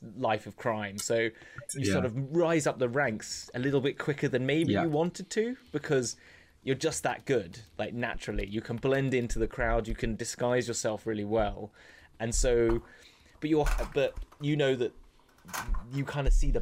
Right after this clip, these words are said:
Speaker 1: benefit maybe of, like, um, like, the patronage.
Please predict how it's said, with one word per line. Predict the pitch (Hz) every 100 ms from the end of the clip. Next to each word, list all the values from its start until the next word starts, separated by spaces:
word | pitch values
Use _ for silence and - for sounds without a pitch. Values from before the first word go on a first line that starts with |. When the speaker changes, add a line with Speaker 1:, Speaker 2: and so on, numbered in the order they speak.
| -
Speaker 1:
benefit | 131 143 170 - - -
maybe | 196 208 202 202 190
of, | 143
like, | 139 131 120 101 - -
um, | 123 113 113 107 107 104 104 _ - - - _ _ _ _ _ - - -
like, | 120 -
the |
patronage. | 120 147 156 151 165 208 -